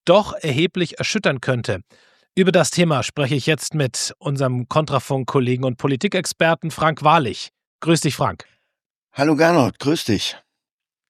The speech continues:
Speaker 1: Lass uns das einordnen. Sven Schulze ist im ersten Wahlgang gewählt worden mit achtundfünfzig Stimmen, also mehr als die Koalition Sitze hat. Wie überraschend war das Ergebnis?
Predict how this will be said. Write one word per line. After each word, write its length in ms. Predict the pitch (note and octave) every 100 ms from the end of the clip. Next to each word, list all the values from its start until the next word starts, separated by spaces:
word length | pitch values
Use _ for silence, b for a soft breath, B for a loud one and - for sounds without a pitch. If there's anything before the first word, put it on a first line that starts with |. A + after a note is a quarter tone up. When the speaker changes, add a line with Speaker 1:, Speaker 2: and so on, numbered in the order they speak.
| -
Speaker 1:
Lass 240 | C3+ F3
uns 120 | G3
das 180 | - F3
einordnen. 640 | - F#3 F#3+ G3 G3 G#3 G3
Sven 260 | - F3
Schulze 380 | E3 E3 F#3+ F#3+
ist 160 | E3+ D#3+
im 100 | D#3+
ersten 400 | D#3 E3+ - D3+
Wahlgang 400 | C3+ F3 F3 D#3
gewählt 380 | D3+ C#3 F3 E3+
worden 280 | F3 E3
mit 200 | E3 D3+
achtundfünfzig 800 | D#3 E3 - F3 - D#3 - C#3
Stimmen, 320 | - D#3+ F#3
also 280 | E3 C#3+ C3+
mehr 600 | C#3 C#3+ D#3+ G3 D3+ A#2
als 260 | A#2+ C3 -
die 100 | C3+
Koalition 680 | - D3+ D3 A#2+ D3+ C#3+
Sitze 320 | B2+ F3+ - D3
hat. 220 | D#3+ -
Wie 120 | D3+
überraschend 600 | D#3+ C#3 A#2+ F#3 - F3+
war 140 | E3
das 240 | C#3 F#3+ -
Ergebnis? 680 | F#3 D3 C3 B2 G#2 -